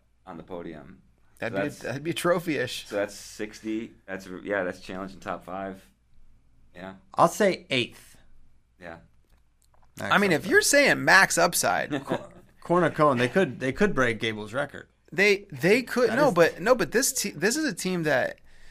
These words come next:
Speaker 2: like, has the potential to win a trophy. Has the potential.
Speaker 3: Whoa.
Speaker 2: Look, they have the potential. If they had two in the finals and three more on the podium.
Speaker 1: Yeah.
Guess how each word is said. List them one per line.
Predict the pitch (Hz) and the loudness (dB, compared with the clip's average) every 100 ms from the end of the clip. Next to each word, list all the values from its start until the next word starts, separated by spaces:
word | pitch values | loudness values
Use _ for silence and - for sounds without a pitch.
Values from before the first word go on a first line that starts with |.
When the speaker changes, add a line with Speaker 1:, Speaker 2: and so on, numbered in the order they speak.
| - | -6
Speaker 2:
like, | 135 131 - _ - | -2 -2 -4 _ -18
has | - 147 147 165 175 170 135 | -6 4 6 8 6 4 -4
the | 135 139 139 135 - | -6 -6 -4 -6 -10
potential | - 147 143 123 117 110 - _ - | -6 -2 -2 -2 -4 -4 -8 _ -12
to | 123 | -6
win | 123 | -6
a | 110 | -6
trophy. | - 92 - - - - | -8 -10 -12 -20 -20 4
Has | 156 170 | 6 6
the | |
potential. | 147 - 117 - - - - - - | 2 -6 -8 -8 -16 -20 -20 -20 -20
Speaker 3:
Whoa. | - - 80 76 - - - _ _ _ _ _ _ _ - - | -18 -16 -16 -16 -20 -20 -20 _ _ _ _ _ _ _ -20 -4
Speaker 2:
Look, | 180 165 - - | 0 2 0 -2
they | 151 | 2
have | 170 185 | 4 4
the | 160 | 2
potential. | - 170 156 78 - - - - | -4 -6 -6 -12 -14 -20 -20 -10
If | 135 | -2
they | 185 | 2
had | 254 214 | 4 4
two | 196 208 | 2 0
in | |
the | 190 | 0
finals | 151 143 143 | 2 2 0
and | 131 | -4
three | - 143 | -6 -6
more | 135 131 123 | -2 0 0
on | 123 | -2
the | |
podium. | - 120 113 92 - _ - | -4 -6 -6 -10 -16 _ -18
Speaker 1:
Yeah. | - | -14